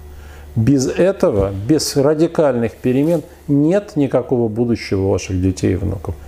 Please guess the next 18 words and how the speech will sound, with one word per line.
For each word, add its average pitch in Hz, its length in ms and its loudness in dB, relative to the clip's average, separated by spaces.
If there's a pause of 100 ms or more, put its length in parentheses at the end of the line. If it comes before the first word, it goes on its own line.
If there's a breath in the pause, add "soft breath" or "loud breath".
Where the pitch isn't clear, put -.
Никакого. 131 920 0
Вот 104 140 -4
здесь, 117 360 0
в - 60 2
России. - 540 -4 (680 loud breath)
Поэтому 131 460 2
вопрос 139 480 0
перемен – 160 560 0 (840 loud breath)
вопрос 131 400 2
открытия 123 500 0
будущего – 135 560 -2
это 123 200 -2
для 113 140 4
страны 123 380 2
вопрос 120 340 0
жизни 120 540 0
и - 20 0
смерти. - 540 -6